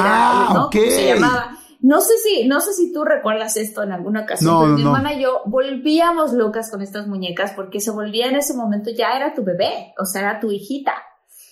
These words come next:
Speaker 2: Y la traías a todos lados, era muy padre.
Speaker 1: ¡Qué
Speaker 2: Este,
Speaker 1: padre!
Speaker 2: Muy bonito eso. Y que se parecía, después por esa época también salieron unas que se llamaban las Cabbage,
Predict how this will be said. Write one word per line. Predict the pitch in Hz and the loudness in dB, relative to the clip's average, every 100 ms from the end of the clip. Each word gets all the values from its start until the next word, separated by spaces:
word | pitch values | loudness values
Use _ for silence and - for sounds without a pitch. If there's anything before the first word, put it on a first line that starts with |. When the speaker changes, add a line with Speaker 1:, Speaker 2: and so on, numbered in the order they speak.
| _ | _
Speaker 2:
Y | - | 2
la | 202 202 | 4 4
traías | 196 202 208 208 | 0 0 0 -4
a | 226 | -4
todos | 220 214 | -6 -6
lados, | 208 196 196 220 | -2 -2 -2 -2
era | 214 | -2
muy | 226 240 240 233 220 | -2 -2 -2 -2 -4
padre. | 170 - - - - - - | -4 -4 -8 -18 -20 -20 -4
Speaker 1:
¡Qué | - - | 4 4
Speaker 2:
Este, | 156 | 4
Speaker 1:
padre! | 151 190 202 143 - - _ _ _ _ _ | 4 4 2 0 -2 -10 _ _ _ _ _
Speaker 2:
Muy | 226 233 247 247 247 | 2 4 2 2 0
bonito | 214 208 202 202 | 0 -2 -4 -6
eso. | 196 - | -6 -4
Y | - 254 | 0 0
que | 262 | 0
se | 262 269 | -2 0
parecía, | 247 247 - 302 302 - - | 2 0 -2 -2 -2 -6 -6
después | 254 269 - 330 392 - | -2 -2 0 2 2 0
por | 349 | -4
esa | 320 269 | 0 0
época | 254 254 240 | 0 -4 -4
también | 208 214 226 | 0 0 -2
salieron | 240 233 226 226 | -4 -4 -6 -6
unas | 220 226 | -8 -8
que | 233 | -6
se | 214 | -6
llamaban | 190 196 202 | -4 -4 -6
las | 190 - | -8 -6
Cabbage, | 202 196 202 - | -2 -2 -4 -8